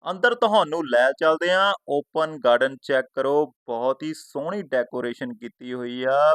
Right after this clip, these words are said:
ਮੈਂ ਕਿਹਾ ਜੀ, ਖੁਸ਼ ਹੋ ਜਾਣਗੇ ਤੁਹਾਡੇ ਬਰਾਤੀ ਇੱਥੇ ਆ ਕੇ। ਇੱਥੇ ਤੁਸੀਂ ਪੰਦਰਾਂ ਸੌ ਬਰਾਤੀਆਂ ਦਾ ਇੰਤਜ਼ਾਮ ਆਰਾਮ ਨਾਲ ਕਰ ਸਕਦੇ ਹੋ। ਸਭ ਤੋਂ ਵੱਡੀ ਸਟੇਜ ਮਿਲ ਜੂਗੀ ਤੁਹਾਨੂੰ ਇੱਥੇ।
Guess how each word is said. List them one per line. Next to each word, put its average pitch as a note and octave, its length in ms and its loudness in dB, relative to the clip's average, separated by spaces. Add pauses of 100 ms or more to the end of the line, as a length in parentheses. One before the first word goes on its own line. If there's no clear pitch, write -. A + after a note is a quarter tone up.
(120)
ਮੈਂ A2 260 -6
ਕਿਹਾ B2+ 180 -4
ਜੀ, D3 260 -10
ਖੁਸ਼ C3+ 520 -6
ਹੋ A#2+ 140 -2
ਜਾਣਗੇ C#3 340 -2
ਤੁਹਾਡੇ A#2+ 480 -2
ਬਰਾਤੀ A#2 500 -4
ਇੱਥੇ A2+ 280 -10
ਆ A2 120 0
ਕੇ। G#2+ 260 -8 (420)
ਇੱਥੇ G3+ 280 -4
ਤੁਸੀਂ G3+ 240 -8 (160)
ਪੰਦਰਾਂ E3 400 0
ਸੌ F3+ 140 -2
ਬਰਾਤੀਆਂ C#3+ 600 -2
ਦਾ D3+ 140 4
ਇੰਤਜ਼ਾਮ C#3 460 -4 (140)
ਆਰਾਮ F3 500 2
ਨਾਲ G#3 180 0
ਕਰ C#3 220 0
ਸਕਦੇ C#3+ 300 -2
ਹੋ। F3 160 0 (100)
ਸਭ D3+ 260 2 (120)
ਤੋਂ F#3+ 120 0
ਵੱਡੀ B2+ 420 -2
ਸਟੇਜ C3+ 380 -10
ਮਿਲ C3+ 220 -6
ਜੂਗੀ C#3 220 -8
ਤੁਹਾਨੂੰ B2 640 -4
ਇੱਥੇ। D3 480 -4